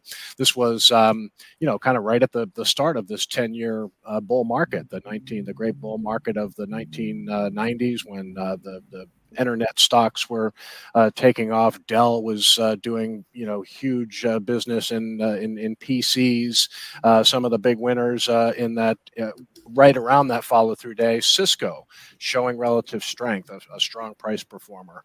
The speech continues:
Um, you know, was, uh, was in the process of, uh, you know, breaking out of a, of a nice base here, that, that sideways period of movement, uh, where it hit that high of fifteen thirteen. You know, the,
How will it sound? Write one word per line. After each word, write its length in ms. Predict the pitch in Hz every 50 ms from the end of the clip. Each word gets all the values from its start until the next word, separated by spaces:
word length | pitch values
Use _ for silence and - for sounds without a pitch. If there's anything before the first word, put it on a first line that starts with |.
| _ - - - - - - -
Um, 520 | 98 98 98 - 95 95 95 95 92 95 _ _ _
you 120 | - 113 110
know, 240 | 101 95 95 92 _ _
was, 360 | 95 104 104 101 98 - -
uh, 280 | 107 101 101 98 98 98 87 -
was 340 | 104 107 98 - - - _ _ _ _ _ - - -
in 160 | - 123 120
the 80 | 110 107
process 580 | - - 131 135 139 - - 117 110 - -
of, 260 | 113 104 104 95 - -
uh, 180 | 110 104 104 95 92 _ _ _ - _ -
you 80 | -
know, 80 | 104 82
breaking 440 | 80 - 90 95 107 104 - 123 113
out 160 | 110 117 117
of 140 | 123 120 -
a, 40 | 117
of 360 | 113 117 - 113 110 110 101
a 80 | 110 110
nice 260 | 113 120 123 113 -
base 320 | - - 127 139 139 -
here, 200 | - 110 95 82
that, 200 | 85 95 98 92 -
that 240 | - 101 98 95 - _ - - - - _ -
sideways 760 | - - - 135 135 139 139 123 117 139 131 131 127 120 -
period 400 | - - 135 131 127 127 120 113
of 160 | 110 101 117
movement, 500 | 127 131 123 104 95 92 - - _ - 98
uh, 160 | 92 95 95
where 260 | 95 92 98 98 98
it 80 | 92 -
hit 180 | - 123 110 -
that 140 | 113 107 104
high 200 | - 113 110 107
of 140 | 104 101 -
fifteen 500 | - - 113 - - - 135 123 113 104
thirteen. 680 | - 120 117 113 - - - 139 143 147 147 147 143 _ - - - - - _ _ -
You 60 | 202
know, 140 | 160 110 101
the, 200 | 92 104 101